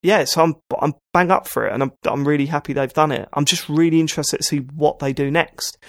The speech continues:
if there's gonna be another update, or if it's gonna be a little bit more substantial, like, what's the plan? 'Cause they can't just drop it. They can't just go, "Okay, that's it.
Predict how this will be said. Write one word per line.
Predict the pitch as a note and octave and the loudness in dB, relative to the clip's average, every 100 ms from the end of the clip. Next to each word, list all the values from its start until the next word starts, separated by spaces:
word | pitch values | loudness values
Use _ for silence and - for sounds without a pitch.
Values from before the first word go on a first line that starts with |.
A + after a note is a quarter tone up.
| - _ - | -20 _ 0
if | D3 | 0
there's | - C#3+ | 2 0
gonna | - C#3 | 2 0
be | C#3 | 2
another | C3+ C#3 C#3 | 2 2 0
update, | C3+ - C#3 C3 C3+ _ - _ - | -2 -2 2 2 0 _ -20 _ 0
or | C#3 C3 | 2 2
if | - | 0
it's | - | -4
gonna | - C3+ | -2 0
be | C#3 | 2
a | |
little | C#3 | 0
bit | C3+ C3 | 0 0
more | C3 | -2
substantial, | - C3 - C3+ C3+ C#3 C3 B2+ - _ | -4 -6 -2 -2 -2 -4 -4 -4 -8 _
like, | A#2 B2+ - | -8 -6 -6
what's | - C#3 - | -4 -4 -4
the | - | -10
plan? | C#3+ C#3+ B2+ A2+ - - - _ | -2 -2 -2 -8 -16 -20 -20 _
'Cause | D#3 C3 - - _ - C3+ | -2 -2 -2 -8 _ -12 -4
they | D3+ | -2
can't | C#3 D#3+ C#3+ | -2 0 -2
just | - C#3+ - - _ | -2 -4 -4 -6 _
drop | - D3 - | -2 -2 0
it. | D3+ | -2
They | C#3+ | 0
can't | C#3 D3+ | 2 0
just | C#3+ C3+ | 0 0
go, | D3 C#3+ | 4 4
"Okay, | C#3+ C#3+ C#3 | 2 0 0
that's | C#3 - | 0 0
it. | C#3 | -2